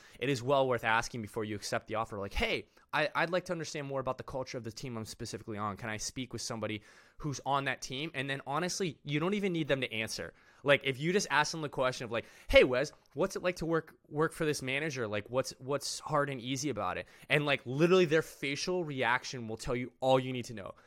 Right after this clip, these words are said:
Because if they're not enthusiastic, like, "Oh, this person's awesome, I love them, and, like, they do a great job of X and Y," they're probably gonna pause and, like, you're gonna see their face and be like, "Wow, they're trying to be diplomatic here."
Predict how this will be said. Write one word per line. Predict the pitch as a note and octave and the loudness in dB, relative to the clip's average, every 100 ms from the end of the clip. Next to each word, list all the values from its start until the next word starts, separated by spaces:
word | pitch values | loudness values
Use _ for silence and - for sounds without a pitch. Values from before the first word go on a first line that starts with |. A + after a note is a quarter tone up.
| _ _ D3 | _ _ -2
Because | C#3 D3+ | 0 2
if | C#3+ | 4
they're | D3+ D#3+ | 4 4
not | D3 C#3+ D#3+ | 4 4 4
enthusiastic, | D3+ - D#3+ D#3 C#3+ C#3+ - C3+ | 2 -4 -2 -2 0 -2 -2 -8
like, | A#2+ A#2 - - | -6 -6 -4 6
"Oh, | B3 B3+ A#3+ G#3 F3+ | 8 8 6 6 4
this | G3+ | 0
person's | - G#3 F#3+ F3+ | 0 -2 -2 -4
awesome, | E3+ G3 - F#3+ D#3 | 2 2 2 -4 -2
I | D3+ | -2
love | D#3+ E3+ | -2 -2
them, | D#3 D3 | -2 -4
and, | C3+ | -4
like, | B2+ | -6
they | C#3 | -6
do | B2+ D#3 | -4 -4
a | |
great | D#3+ C#3+ | -2 0
job | D3+ C3+ | 0 0
of | |
X | C3+ - | 0 -4
and | B2 | -4
Y," | A2+ C#3 D3+ - - - | -2 -2 -2 -12 -20 -6
they're | D3 | -4
probably | C#3 D3+ E3 | 0 2 2
gonna | F3+ | 0
pause | - - C#3 D3 D#3+ D#3+ | -4 -4 0 0 0 -4
and, | B2+ | -8
like, | A#2+ | -8
you're | C#3 | -8
gonna | C3 | -8
see | A#2+ D3+ | -6 -4
their | C#3 | -4
face | G#2+ B2+ C3 B2 | -6 -6 -8 -8
and | |
be | A#2 | -10
like, | G2+ | -6
"Wow, | A2+ A2+ | -2 0
they're | A2 | 0
trying | - C#3 | -2 -4
to | B2 | -4
be | A2+ | -6
diplomatic | A#2 A2 G#2 A2 A2+ | -6 -8 -4 -2 -4
here." | - G2+ F#2+ | -6 -8 -8